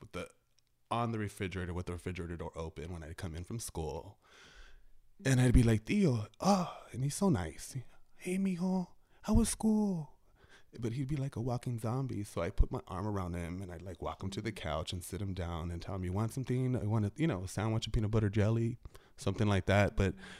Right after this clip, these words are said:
it's what it was. So it was a common thing for me. And I look back in it now 'cause I protect my little baby sister.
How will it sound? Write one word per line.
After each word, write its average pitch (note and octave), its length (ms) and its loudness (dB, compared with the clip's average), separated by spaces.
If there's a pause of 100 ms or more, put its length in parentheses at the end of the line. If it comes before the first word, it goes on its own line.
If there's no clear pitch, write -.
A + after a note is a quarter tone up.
(200)
it's C#3 220 2
what D3+ 100 8
it C3+ 100 4
was. C#3 220 4
So A2+ 80 4
it A2 60 6
was A2+ 120 2
a G#2+ 60 0
common A#2 420 0
thing G2+ 320 0
for A2 240 -2
me. A#2 280 2
And G2+ 100 2
I F#2+ 60 0
look A2+ 260 -2
back C3 240 2
in B2+ 80 0
it A#2 80 -4
now A2 300 0 (100)
'cause A2+ 140 -8
I F#2 60 -8
protect - 360 -12
my G#2 80 -4
little G2+ 200 -4
baby F2 260 -2
sister. - 340 -10